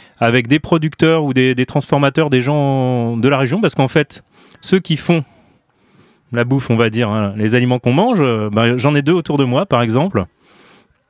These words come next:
Mais il y a aussi des gens qui font des céréales différemment. On est tout le temps en train de taper sur les grands céréaliers. Mais il y a, faut peut-être aussi s'intéresser à des gens qui feraient peut-être de la farine différemment. Hein, des gens qui,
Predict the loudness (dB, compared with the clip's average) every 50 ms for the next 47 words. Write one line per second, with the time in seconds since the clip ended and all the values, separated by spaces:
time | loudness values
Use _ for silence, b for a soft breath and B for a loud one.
0 | _ _ _ -12 -4 0 2 2 4 4 2 0 0 -2 0 0 0 2 2 0
1 | -2 -2 -4 -4 -2 0 0 0 0 0 0 0 2 2 2 0 0 -2 -4 -6
2 | _ _ b b b b b b b b -12 -10 -8 -4 -2 0 0 0 0 0
3 | 0 0 0 0 0 0 0 -2 -2 -2 0 0 0 0 0 -2 -2 0 -2 -2
4 | 0 0 -2 -2 -2 -4 -4 -2 -2 -2 -2 -6 _ b b b b b b b
5 | b b b b b _ -6 -2 0 0 2 0 -2 -2 0 0 0 2 2 0
6 | 0 2 0 0 0 -4 _ _ _ _ _ _ _ _ _ _ _ _ _ _
7 | _ -2 0 0 0 -2 -2 0 0 0 0 -2 -2 -2 0 0 0 0 0 -2
8 | -2 0 0 0 2 2 0 0 0 0 0 0 0 0 0 0 0 -2 -2 -4
9 | -8 -4 -2 -2 -2 -2 -2 -2 -2 0 0 0 -2 0 0 0 0 0 0 -2
10 | -2 -2 -4 -2 -4 -2 0 0 -2 -2 -4 -6 _ _ _ b b b b b
11 | b b b b -4 -2 0 0 0 0 -2 -2 -2 -2